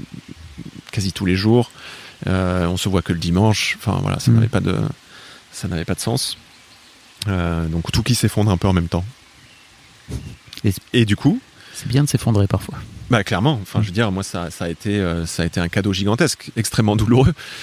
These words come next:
Speaker 1: mais un cadeau gigantesque, puisque c'est ça qui a commencé, euh, qui a vraiment accéléré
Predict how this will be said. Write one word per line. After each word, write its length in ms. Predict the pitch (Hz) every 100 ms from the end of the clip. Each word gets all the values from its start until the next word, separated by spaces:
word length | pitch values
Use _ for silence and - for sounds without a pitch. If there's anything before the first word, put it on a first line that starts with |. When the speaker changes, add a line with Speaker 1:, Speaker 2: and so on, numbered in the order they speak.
| - -
Speaker 1:
mais 140 | 104
un 140 | 92 87
cadeau 260 | 107 101
gigantesque, 460 | 92 92 101 170 -
puisque 240 | 104 - 107
c'est 140 | 95
ça 160 | - 110
qui 120 | 104
a 60 |
commencé, 560 | 92 - 101 98 - 123
euh, 800 | 143 143 113 95 87 87 87 90 -
qui 100 | 104
a 60 |
vraiment 220 | 104 135 -
accéléré 580 | 123 - 123 120 127